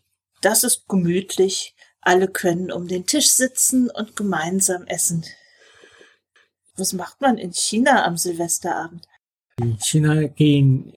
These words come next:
Speaker 2: die jungen Leute gern ins Restaurant oder in eine Bar.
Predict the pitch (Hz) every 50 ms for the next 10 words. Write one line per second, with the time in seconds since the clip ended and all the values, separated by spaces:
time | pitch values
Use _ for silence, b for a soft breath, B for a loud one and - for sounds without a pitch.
0 | _ _ - 117 - 127 120 113 110 104 110 139 170 180 170 143 120 117 139 135
1 | - 135 135 135 - 131 127 127 156 160 180 226 - - _ - 143 139 135 131
2 | 123 120 120 117 113 113 120 120 147 - - - - 131 127 - - 120 113 123
3 | 127 147 202 226 254 403 - - 143 131 135 131 127 123 123 117 113 117 113 -
4 | 113 123 156 202 202 b